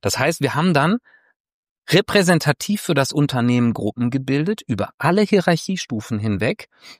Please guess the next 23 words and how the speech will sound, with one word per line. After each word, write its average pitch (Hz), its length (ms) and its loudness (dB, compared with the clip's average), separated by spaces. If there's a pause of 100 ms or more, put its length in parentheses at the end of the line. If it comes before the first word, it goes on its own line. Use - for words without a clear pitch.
über 151 260 2
alle 160 220 2
Unternehmensbereiche 151 1200 2
hinweg. 107 500 -2
Wir 90 80 -10
haben 92 180 -10
Netzbereich, 110 680 -2
wir 120 60 0
haben 117 80 -2
Vertrieb, 151 560 -2
wir 123 80 -4
haben 143 120 -2
aber 131 120 -2
auch 127 80 -2
Zentraleinheiten. 131 800 -4
Also 120 160 -4
wir 135 80 2
haben 143 80 0
bewusst 147 380 -2 (360)
alle 185 320 0
genommen 202 460 -2 (480)
im 143 160 4
Querschnitt 127 640 0